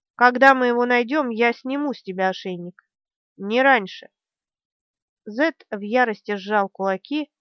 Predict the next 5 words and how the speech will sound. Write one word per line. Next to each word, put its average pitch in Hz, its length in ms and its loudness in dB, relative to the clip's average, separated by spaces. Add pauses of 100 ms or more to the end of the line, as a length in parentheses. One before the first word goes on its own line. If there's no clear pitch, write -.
(340)
а 226 240 4
Энн 311 340 0
отправилась 202 720 -4
за 202 160 -6
лошадьми. 202 500 -10